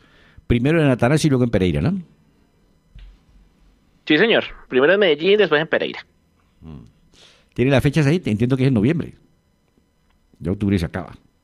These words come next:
Speaker 2: Sí, que la, no se han definido lo-, los días, pero debe ser en la semana del nueve de noviembre la ida y en la semana del veintitrés de noviembre la vuelta.
Speaker 1: Ahora es un partido que llama la atención, ¿no?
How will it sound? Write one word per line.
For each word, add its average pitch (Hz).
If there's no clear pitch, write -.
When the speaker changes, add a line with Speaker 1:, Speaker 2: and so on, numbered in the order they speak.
Speaker 2:
Sí, 202
que 180
la, 160
no 185
se 220
han 247
definido 196
lo-, 208
los 160
días, 185
pero 156
debe 165
ser 180
en 147
la 139
semana 160
del 196
nueve 196
de 247
noviembre 190
la 170
ida 233
y 170
en 160
la 151
semana 156
del 196
veintitrés 156
de 180
noviembre 151
la 135
vuelta. 117
Speaker 1:
Ahora 120
es 135
un 156
partido 151
que 135
llama 98
la 123
atención, 85
¿no? 120